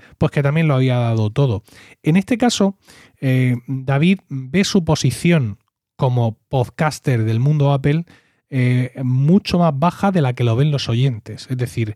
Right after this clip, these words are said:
la gracia de Proyecto Macintosh, por así decirlo, es precisamente las diversas voces, los diversos puntos de vista. Y no por cualificación, es decir,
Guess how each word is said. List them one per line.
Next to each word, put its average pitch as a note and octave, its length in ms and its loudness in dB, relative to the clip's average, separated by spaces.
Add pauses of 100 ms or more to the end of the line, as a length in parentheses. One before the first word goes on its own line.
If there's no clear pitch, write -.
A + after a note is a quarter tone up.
(260)
la B2+ 220 0
gracia D#3+ 460 0
de C3+ 100 0
Proyecto B2+ 460 2
Macintosh, C#3 640 -2
por A2 140 -4
así G#2 180 -4
decirlo, C3 420 0 (280)
es D#3 120 0
precisamente D3 640 -2
las D3+ 200 0
diversas A#2+ 500 -2
voces, A2 400 -2
los A2+ 140 -4
diversos B2 320 -2
puntos C#3 340 -4
de A2 80 -6
vista. A#2 400 -4 (540)
Y F#3 100 2
no A#3 140 4
por G#3+ 200 2
cualificación, B2+ 960 -2
es B2 120 -8
decir, G2+ 360 -6